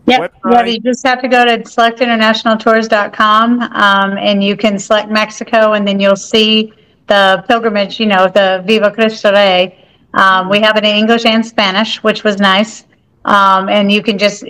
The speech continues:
Speaker 1: click the link. I think it's only a five hundred dollar deposit to sign, you know, to get registered for it, and then they, they'll let you make payments for a few months. So it's, it's affordable. It's very affordable.
Speaker 2: Mm-hmm.
Speaker 1: Um, we stay at only, um,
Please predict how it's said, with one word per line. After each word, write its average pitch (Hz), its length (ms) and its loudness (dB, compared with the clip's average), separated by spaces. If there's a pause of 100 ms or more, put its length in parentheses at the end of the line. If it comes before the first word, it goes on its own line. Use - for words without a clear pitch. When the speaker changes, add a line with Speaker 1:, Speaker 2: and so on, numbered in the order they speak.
(180)
Speaker 1:
click 240 240 -2
the 220 100 0
link. 220 260 2
I 202 40 0
think 240 200 0
it's 247 100 -2
only 226 220 4
a 190 80 0
five 208 260 0
hundred 220 260 0
dollar 208 280 4
deposit 202 500 0
to 214 80 0
sign, 196 420 -2
you 214 60 0
know, 196 160 2
to 175 100 -4
get 190 220 0
registered 220 640 -2
for 240 180 4
it, 240 180 -2 (300)
and 208 160 0
then 208 140 2
they, 208 180 2
they'll 196 220 2
let 202 180 2
you 208 80 -4
make 202 240 0
payments 208 440 -4
for 208 240 2 (120)
a 190 80 -2
few 208 220 -6
months. 190 280 -2
So 196 180 2
it's, 190 180 0
it's - 180 -6
affordable. 185 640 0
It's - 120 -20
very 220 280 2
affordable. 220 460 0 (400)
Speaker 2:
Mm-hmm. 135 80 -8
Speaker 1:
Um, 196 460 2
we 226 180 0
stay 233 320 -2
at 233 60 -2
only, 233 460 2
um, 208 360 0